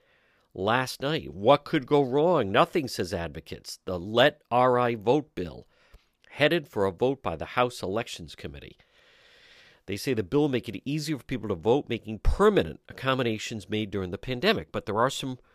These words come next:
problems here now. Um,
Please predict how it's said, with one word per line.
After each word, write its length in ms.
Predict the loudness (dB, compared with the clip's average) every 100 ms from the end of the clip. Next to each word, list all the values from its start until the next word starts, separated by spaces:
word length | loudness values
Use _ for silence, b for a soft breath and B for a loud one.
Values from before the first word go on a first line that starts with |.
| b _
problems 600 | 2 6 6 4 -2 -4
here 220 | -10 -12
now. 340 | -12 -14 -16 -20 _ b b b b b -2
Um, 440 | 2 2 2 -2